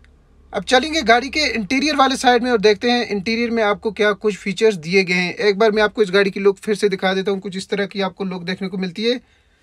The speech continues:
गाड़ी में यहाँ पे आपको कीलेस एंट्री देखने को मिलती है, जहाँ से आप रिक्वेस्ट सेंसर को प्रेस करके गाड़ी के डोर को एक्सेस कर सकते हैं। कुछ इस तरह से आपको ब्लैक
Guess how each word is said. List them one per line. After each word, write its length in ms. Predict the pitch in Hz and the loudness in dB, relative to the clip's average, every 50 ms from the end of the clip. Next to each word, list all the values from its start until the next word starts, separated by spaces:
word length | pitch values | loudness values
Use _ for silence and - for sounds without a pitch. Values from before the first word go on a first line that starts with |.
| _ _ _ _ _ _ _ _ _ - | _ _ _ _ _ _ _ _ _ 2
गाड़ी 260 | 196 214 233 240 285 | 4 4 4 4 2
में 100 | 277 294 277 | 0 0 2
यहाँ 240 | 240 220 240 240 | 2 4 4 2
पे 100 | 240 254 247 | 4 4 2
आपको 220 | 254 - - 262 190 | 2 2 0 -4 -4
कीलेस 300 | - 233 240 247 233 254 | -2 -2 0 0 0 0
एंट्री 220 | 269 226 185 240 | -2 -2 -2 0
देखने 260 | 196 226 214 220 240 220 | 2 2 2 2 0 -2
को 100 | - 214 | -2 0
मिलती 280 | 220 220 202 185 233 226 | 0 0 -2 -2 0 4
है, 160 | 233 226 220 185 | 4 6 4 4
जहाँ 320 | 156 147 208 202 208 208 | 2 -4 -4 -2 -2 0
से 120 | 196 254 | 2 2
आप 140 | 226 220 175 | 2 2 2
रिक्वेस्ट 300 | 190 170 196 202 196 - | -2 -4 -2 -2 0 0
सेंसर 240 | 220 208 196 - 208 | -2 -2 -2 -2 -2
को 120 | 196 220 | -2 -4
प्रेस 240 | 196 - 202 196 190 | -2 0 0 0 0
करके 300 | - 208 196 190 208 196 175 | 2 0 0 2 0 0 2
गाड़ी 260 | 180 175 175 170 190 | 2 2 2 2 0
के 140 | - 202 190 | -2 -2 -2
डोर 220 | 160 170 180 175 | -2 -2 -6 -2
को 160 | 165 - 214 - | 0 2 2 2
एक्सेस 320 | 165 170 - - 208 196 | 2 -2 -4 -4 -6 -2
कर 140 | - 208 190 | 0 -2 0
सकते 280 | - - 170 - - 170 | 0 -2 -6 -4 -4 -4
हैं। 180 | 160 160 151 - _ _ _ _ _ _ _ _ _ _ _ | -4 -4 -6 -8 _ _ _ _ _ _ _ _ _ _ _
कुछ 160 | 220 226 - 269 | -2 0 0 -2
इस 120 | 240 - | -2 2
तरह 180 | - 254 262 254 | 2 4 4 4
से 140 | - 269 | 4 4
आपको 240 | 247 247 240 - 254 208 | 4 4 2 2 -2 -2
ब्लैक 440 | 165 170 196 208 226 233 214 - | 0 4 4 4 4 4 2 -4